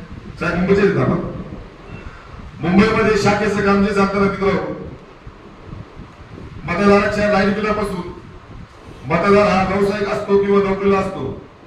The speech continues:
तो पाच पाच दहा दहा किलोमीटर तो आठ आठ सा-, सहा सहा तास प्रवास करून तिथे पोहोचतो. मुंबईत वेळ लागतो ट्रॅफिकमुळे, पण ते काम सगळं ते शाखेतून चालतं.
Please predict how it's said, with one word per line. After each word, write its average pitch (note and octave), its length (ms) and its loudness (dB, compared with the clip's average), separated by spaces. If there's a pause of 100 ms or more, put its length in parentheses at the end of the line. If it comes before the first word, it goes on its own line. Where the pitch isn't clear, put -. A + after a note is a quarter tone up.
(280)
तो E3+ 40 -6
पाच F3 320 -2
पाच F#3+ 180 0
दहा G3 200 2
दहा G3 100 2
किलोमीटर F#3 580 -2
तो F#3 60 -4
आठ F3 220 -2
आठ F#3+ 100 -2
सा-, - 300 -6
सहा F3+ 140 0
सहा F3+ 240 -2
तास E3+ 220 0
प्रवास F3 260 -4
करून F3+ 200 -4
तिथे G3 120 0
पोहोचतो. F#3 640 -2 (560)
मुंबईत F#3 220 0
वेळ G#3+ 240 2
लागतो G3+ 180 2
ट्रॅफिकमुळे, F#3 560 0 (760)
पण G3+ 220 4
ते G3 100 -2
काम G3+ 300 0
सगळं G3+ 200 2
ते A#3 120 -2
शाखेतून G#3+ 420 -2
चालतं. - 400 -2